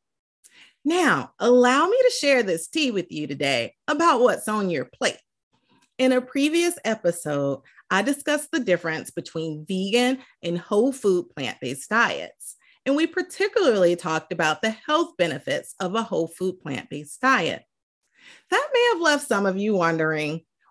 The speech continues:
"What exactly is it that you should put on your plate?" So I'll spill the tea today on the food groups of a whole food plant-based diet and how to break the confusion of what should be on your plate.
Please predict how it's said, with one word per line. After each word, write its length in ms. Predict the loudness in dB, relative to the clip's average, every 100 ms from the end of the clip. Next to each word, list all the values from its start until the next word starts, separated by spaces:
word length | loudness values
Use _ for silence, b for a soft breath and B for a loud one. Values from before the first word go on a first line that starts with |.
| -2
"What 240 | 4 6
exactly 680 | 4 4 2 4 4 4 6
is 200 | 4 4
it 220 | 0 2
that 220 | -2 -2
you 80 | -6
should 200 | -8 -2
put 140 | -2
on 220 | -2 -4 -6
your 100 | -10 _
plate?" 320 | 2 2 -4 _ _ _ _ b b -6
So 220 | -4 0
I'll 280 | 4 6 4
spill 380 | 0 0 0 2
the 100 | -2
tea 260 | -2 -4 -4
today 560 | -2 0 2 2 0 B B
on 140 | 2
the 80 | 2
food 460 | 0 2 2 2 0
groups 380 | -2 -2 -4 -8
of 140 | -4
a 100 | -4
whole 360 | -4 2 4 4
food 340 | 0 -4 -4
plant-based 640 | -4 -4 -2 0 0 0 -2
diet 500 | 0 2 2 0 -2 b b -2
and 140 | -2
how 340 | 0 4 4
to 120 | 4 0
break 300 | 2 0 -2
the 80 |
confusion 840 | -6 -6 -6 -2 -2 0 0 -2 -4
of 160 | -4 -2
what 340 | 2 2 0
should 220 | -6 -6
be 160 | -4 -4
on 160 | -2
your 120 | -4 -8
plate. 360 | _ 0 0